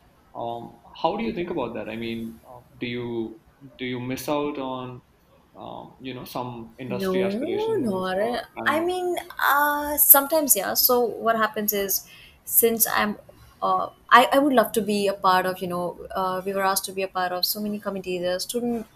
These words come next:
Speaker 2: council and laipsm, and we have these different amazing committees, and I would have loved to be a part of any of these committees, but I cannot commit to anything else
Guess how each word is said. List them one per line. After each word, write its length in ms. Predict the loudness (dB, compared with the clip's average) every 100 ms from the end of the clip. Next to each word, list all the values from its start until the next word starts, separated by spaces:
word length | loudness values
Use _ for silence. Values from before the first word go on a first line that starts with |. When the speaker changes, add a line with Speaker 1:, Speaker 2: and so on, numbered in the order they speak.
| _
Speaker 2:
council 640 | -2 4 6 6 2 -2 -4
and 260 | -10 -12 -12 -16 -18 -18 2
laipsm, 640 | 6 6 8 6 6 4 0
and 100 | -2
we 80 |
have 160 | -2 0
these 160 | 0 0
different 280 | -2 -2 0
amazing 340 | 2 4 2
committees, 500 | 0 -2 -2 -2 -2
and 220 | -4 -12 -12 -20 -18 0
I 80 | 4
would 120 | 6
have 100 | 6
loved 320 | 8 6 6
to 60 | 0
be 160 | 4
a 60 | 2
part 240 | 6 4 4
of 120 | -2
any 180 | -4 -4
of 100 | -2
these 140 | 0
committees, 420 | 0 -4 -2 -2
but 240 | 2 0 0
I 160 | 0 0
cannot 440 | 0 -4 -2 -4 0
commit 340 | 0 0 -4
to 100 | -8 -2
anything 400 | -2 -2 -4 -2
else 480 | -2 0 0 -2